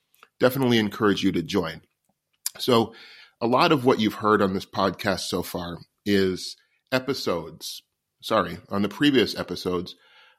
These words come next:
are lessons that I've gained from my experience and lessons that I've gained from the story that I'm about to tell. So really to understand those lessons and understand why I talk about that stuff, you have to hear the story.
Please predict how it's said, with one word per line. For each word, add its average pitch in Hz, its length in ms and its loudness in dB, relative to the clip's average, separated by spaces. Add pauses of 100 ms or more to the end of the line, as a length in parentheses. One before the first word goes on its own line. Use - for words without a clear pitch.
are 101 480 -2
lessons 95 600 -2
that 92 100 -6
I've 87 200 -6
gained 95 320 0
from 95 160 -2
my 92 160 0
experience 85 580 -6
and 98 160 -4
lessons 120 320 0
that 104 120 0
I've 95 140 -2
gained 90 320 -4
from 95 180 -2
the 90 80 0
story 101 420 2
that 87 140 0
I'm 90 100 -2
about 87 280 -4
to - 80 -8
tell. - 380 -2 (460)
So 107 460 4
really 131 380 6
to 120 160 0
understand 101 840 2
those 92 320 4
lessons 90 480 -2
and 95 80 2
understand 98 560 0
why 95 360 2
I 90 100 -2
talk - 360 -6
about 85 320 -2
that 85 140 -2
stuff, - 280 -6
you 98 80 0
have 120 240 0
to 117 60 -2
hear 104 220 2
the 87 100 -2
story. - 340 -8